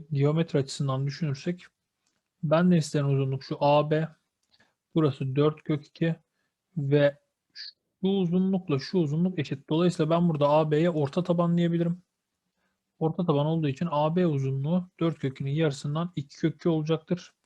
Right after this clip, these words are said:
Cevabımıza C seçeneği diyebiliriz. Yukarıda bir kağıda çizilmiş, iki tane birim kareden oluşan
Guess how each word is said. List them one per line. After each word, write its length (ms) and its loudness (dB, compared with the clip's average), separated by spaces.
Cevabımıza 800 2
C 180 6
seçeneği 460 0
diyebiliriz. 600 -4
Yukarıda 420 6
bir 160 2
kağıda 220 6
çizilmiş, 460 -6
iki 160 -12
tane 200 4
birim 180 2
kareden 220 0
oluşan 320 0